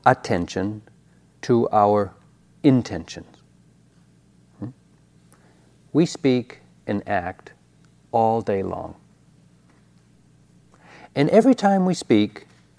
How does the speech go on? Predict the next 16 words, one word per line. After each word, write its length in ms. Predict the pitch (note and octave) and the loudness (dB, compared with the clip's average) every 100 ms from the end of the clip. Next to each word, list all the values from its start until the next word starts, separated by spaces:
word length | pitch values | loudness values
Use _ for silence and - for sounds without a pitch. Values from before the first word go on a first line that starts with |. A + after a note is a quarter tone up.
| - | -4
and 120 | A#2+ | -2
every 240 | - D#3+ G#3+ | 0 2 2
time 340 | - D3+ C#3 | 2 0 0
we 160 | B2+ A#2+ | -2 -2
act, 480 | A#2+ G#2 G#2 - - _ _ _ _ _ _ _ _ _ _ _ _ _ _ - | 2 2 0 -8 -20 _ _ _ _ _ _ _ _ _ _ _ _ _ _ -2
we're 160 | B2 | 0
motivated 880 | G#2+ A2 D3 C#3+ F#2 F2 F2+ G2+ G#2+ _ _ _ | 2 8 10 10 6 0 0 -6 -8 _ _ _
by 140 | F#2 F2 | -6 -4
something 460 | - F#2+ F2+ D2 - _ _ _ _ | -2 -4 -4 -12 -16 _ _ _ _
to 80 | - | -12
do 140 | F#2 | -10
that. 220 | F2+ - - _ _ _ _ _ _ _ _ _ _ _ - - - - - | -10 -12 -18 _ _ _ _ _ _ _ _ _ _ _ -20 -20 -20 -20 -2
If 180 | C3+ - | 0 4
we're 160 | F#3 | 4
not 380 | A#3+ A#3 G#3+ - | 6 6 4 0
clear 680 | - D3+ D3+ G#2+ E2 E2 | -4 0 2 4 2 -2